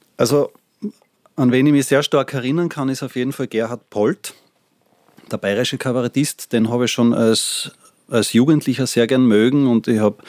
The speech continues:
es hat damals so eine Fernsehserie gegeben, die hat geheißen Fast wie im richtigen Leben. Und das war immer so eine Gratwanderung, äh, wo man nicht gewusst hat, ist das jetzt echt oder ist das Satire?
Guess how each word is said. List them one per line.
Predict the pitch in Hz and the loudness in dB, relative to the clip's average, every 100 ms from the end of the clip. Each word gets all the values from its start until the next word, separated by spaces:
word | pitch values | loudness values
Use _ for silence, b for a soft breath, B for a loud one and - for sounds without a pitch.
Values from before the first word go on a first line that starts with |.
| B B | B B
es | - | -4
hat | 135 | 0
damals | 107 110 | 2 2
so | - | 2
eine | 110 | 0
Fernsehserie | - 104 120 147 - 113 107 117 | 2 0 2 -2 0 0 2 0
gegeben, | 113 110 107 110 | 0 0 2 2
die | |
hat | 110 | 0
geheißen | - 104 120 | 0 0 0
Fast | - - 110 - 117 | 0 -2 -2 -4 0
wie | |
im | 117 | 4
richtigen | 110 120 - 120 104 | 4 2 0 2 4
Leben. | 92 92 98 - _ B B B B B B B _ | 4 4 2 0 _ B B B B B B B _
Und | 107 95 | -6 -6
das | - 110 - | -4 -4 0
war | 107 110 | 0 2
immer | 123 127 127 | 2 2 2
so | - 123 120 | 2 2 2
eine | 117 113 | 2 -2
Gratwanderung, | 95 95 113 117 110 117 107 117 123 139 | -2 -2 0 0 0 0 0 2 2 0
äh, | 131 | 0
wo | 117 113 - 120 | 2 2 0 0
man | 117 | 2
nicht | 117 | 2
gewusst | 120 120 | 2 0
hat, | - - | -2 -4
ist | 113 - | -6 -8
das | - | -4
jetzt | 120 - - | -4 -4 -2
echt | 107 127 - - | 2 2 0 -6
oder | - 123 120 | -4 0 4
ist | 120 117 - | 4 2 0
das | 117 - - - _ - | -2 -2 -10 -14 _ -10
Satire? | - 110 - 110 110 98 87 | -2 -2 0 2 4 2 -2